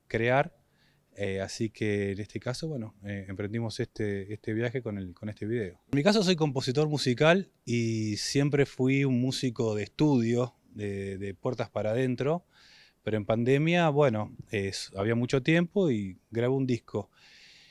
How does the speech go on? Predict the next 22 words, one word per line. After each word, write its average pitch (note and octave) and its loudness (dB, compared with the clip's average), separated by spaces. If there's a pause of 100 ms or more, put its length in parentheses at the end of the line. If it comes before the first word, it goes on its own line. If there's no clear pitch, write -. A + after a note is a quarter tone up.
(280)
En D#3 4
ese F3+ 4
disco E3 8
conviven, C3+ 4
eh, A2+ 0
instrumentos A#2 -2
acústicos, D3 2
hay A#2+ 2
géneros, A2 -2
eh, F#2 -14
electrónicos, C3+ 0
samples, A#2+ -4
o G2+ -16
sea, G2 -14 (220)
si - -6
bien C#3 2
lo C#3 2
hice C3+ 0
yo D3 0 (880)
solo, E3 6
digamos, D3 2
em, A2 6